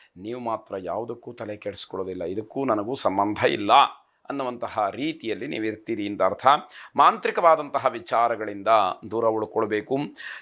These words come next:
ನಿಮಗೆ ನಿಮ್ಮದೇ ಆದಂತಹ ಲೋಕದಲ್ಲಿ ವಿಹಾರವನ್ನು ಮಾಡ್ತಾ ಇರ್ತೀರಿ. ಯಾವುದರ ಬಗ್ಗೆಯೂ ಕೂಡ ಪರಿಜ್ಞಾನವೇ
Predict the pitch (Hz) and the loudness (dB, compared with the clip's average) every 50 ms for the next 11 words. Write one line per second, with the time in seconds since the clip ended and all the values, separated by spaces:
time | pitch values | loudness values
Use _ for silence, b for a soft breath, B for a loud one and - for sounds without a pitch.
0 | B 113 139 147 151 147 135 131 131 127 - - - 113 120 127 139 139 147 147 | B 2 2 4 4 6 6 6 4 4 0 -2 -6 -6 -4 -2 2 4 6 8
1 | 143 135 131 127 127 123 123 120 110 - 110 107 98 95 110 117 123 120 - 123 | 8 6 6 4 0 -4 -4 -2 2 4 4 4 4 2 -2 -4 -2 -2 -2 -2
2 | 117 110 117 123 120 104 98 - - 95 104 98 - - 113 120 120 113 107 104 | -2 -2 -2 -2 -4 -4 -4 -6 -8 -8 -8 -4 2 4 4 4 4 2 -2 -6
3 | 101 95 95 92 92 - _ - 92 90 90 87 _ - 87 90 98 104 101 _ | -8 -8 -10 -10 -10 -10 _ -4 -4 -4 -4 -8 _ -18 -18 -16 -16 -18 -20 _
4 | _ _ _ _ _ 90 95 104 110 110 107 98 95 98 90 85 98 101 104 104 | _ _ _ _ _ 0 2 2 2 2 0 -2 -2 -4 -6 -6 -8 -8 -8 -10
5 | 104 - - 104 104 98 98 101 95 98 92 85 85 90 98 95 95 95 95 92 | -8 -6 -2 0 0 0 0 -2 -4 -4 -6 -6 -4 -2 0 2 2 2 0 0
6 | 95 120 135 131 - - b b | 2 4 4 4 2 -2 b b